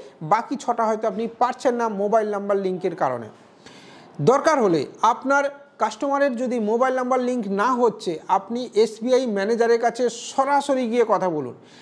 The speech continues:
কারুর ব্যক্তিগত নামে কমপ্লেন করবেন না,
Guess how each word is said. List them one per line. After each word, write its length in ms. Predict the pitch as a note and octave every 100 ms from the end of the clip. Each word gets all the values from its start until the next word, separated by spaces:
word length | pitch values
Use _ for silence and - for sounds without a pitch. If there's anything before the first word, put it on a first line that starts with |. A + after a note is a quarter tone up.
| -
কারুর 320 | - A#3 C#4+ B3
ব্যক্তিগত 640 | F3+ A#3+ - C#4 C4 C4+
নামে 420 | C4 A3+ A3 B3 A#3+
কমপ্লেন 520 | A3 A3+ A3 B3 B3 A#3+
করবেন 500 | A#3+ A3+ G#3+ A#3 A3+
না, 400 | A3 A#3+ F#3+